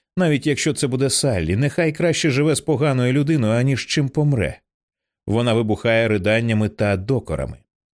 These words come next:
«Боже мій, Майкле Андерсон, у тебе чи що немає серця? Це діти, ми не можемо дати йому вбити дітей».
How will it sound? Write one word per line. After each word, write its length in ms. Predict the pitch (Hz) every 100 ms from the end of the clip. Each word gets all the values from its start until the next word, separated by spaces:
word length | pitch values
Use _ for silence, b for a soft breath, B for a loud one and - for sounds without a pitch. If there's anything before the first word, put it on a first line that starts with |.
| _
«Боже 380 | 156 117 87 113
мій, 180 | 120 120
Майкле 420 | 143 160 135 151
Андерсон, 720 | 151 143 107 98 - 85 69 - _ _ _
у 100 | 170
тебе 320 | 170 185 180
чи 220 | - 180 156
що 240 | - 156
немає 380 | 143 190 190 180
серця? 580 | - 208 143 - 92 - _ -
Це 220 | - 180
діти, 420 | 160 208 113 131
ми 140 | 180
не 100 | 202
можемо 460 | 214 240 160 175 175
дати 320 | 156 143 160
йому 180 | 160 156
вбити 340 | 139 156 131
дітей». 440 | 117 127 90 64